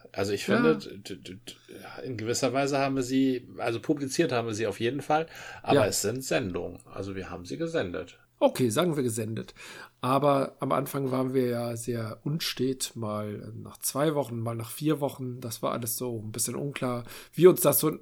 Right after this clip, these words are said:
Speaker 2: in den Sinn kam oder wie, wie die Zeit es mir erlaubt hat. Dann hatten wir, glaub ich,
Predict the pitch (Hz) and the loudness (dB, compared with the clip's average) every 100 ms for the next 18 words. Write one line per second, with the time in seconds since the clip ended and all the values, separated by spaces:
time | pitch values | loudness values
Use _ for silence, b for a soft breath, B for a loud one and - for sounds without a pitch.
0 | - 143 131 117 156 185 170 160 151 135 | -4 2 2 4 4 4 2 2 2 2
1 | 120 139 143 117 127 120 131 123 123 - | 2 -2 -2 -2 -2 -2 -2 -2 -4 -4
2 | 127 120 110 127 - 156 - B B B | -4 -6 -6 -6 -6 -8 -8 B B B
3 | B B - - - 151 165 - 147 143 | B B -20 0 0 2 -2 -2 -2 -2
4 | 135 135 135 143 139 - - | -2 -2 0 -2 -4 -6 -12